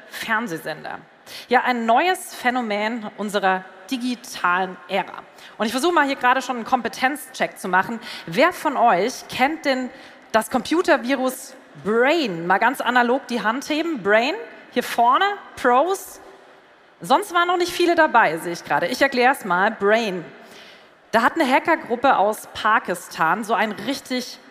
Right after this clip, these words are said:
neuartiges Virus programmiert. Das war so neuartig, dass es sich so viral verbreitet hat,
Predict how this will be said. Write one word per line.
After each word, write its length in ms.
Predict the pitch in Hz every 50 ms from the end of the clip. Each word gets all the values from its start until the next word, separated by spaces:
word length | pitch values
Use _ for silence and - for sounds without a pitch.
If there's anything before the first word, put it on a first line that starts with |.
| - -
neuartiges 1120 | 202 214 226 247 247 277 302 294 - - 208 220 226 233 - 233 196 214 - - - 165
Virus 360 | 165 196 226 226 185 185 - -
programmiert. 480 | - 175 165 170 170 160 165 175 214
Das 100 | 208 -
war 100 | 233 233
so 220 | 202 190 247 330 381
neuartig, 720 | 311 196 180 175 175 170 170 175 175 - 247 294 - - - - - - - - - - - -
dass 220 | - 240 247 -
es 340 | 254 247 240 - - - - - - - - -
sich 260 | 240 240 - - - - - - - - -
so 320 | 190 180 202 349 403 403
viral 500 | 320 320 - 208 202 226 240 202 - - - - - - - -
verbreitet 580 | - - 226 - 202 208 247 262 247 196 - -
hat, 400 | 170 170 196 - - - -